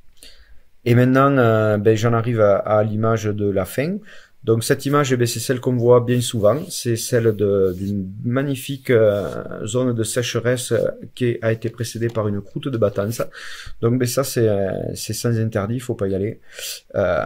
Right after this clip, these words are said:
c'est une voie sans issue et derrière, eh bien, il faut, hum, revégétaliser le territoire, il faut remettre de la biodiversité, diversité d'espèces,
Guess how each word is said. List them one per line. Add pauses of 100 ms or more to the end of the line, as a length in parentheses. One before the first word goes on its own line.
(140)
c'est
une
voie
sans
issue
et
derrière,
eh
bien,
il
faut,
hum,
revégétaliser
le
territoire,
il (240)
faut
remettre
de
la
biodiversité,
diversité
d'espèces,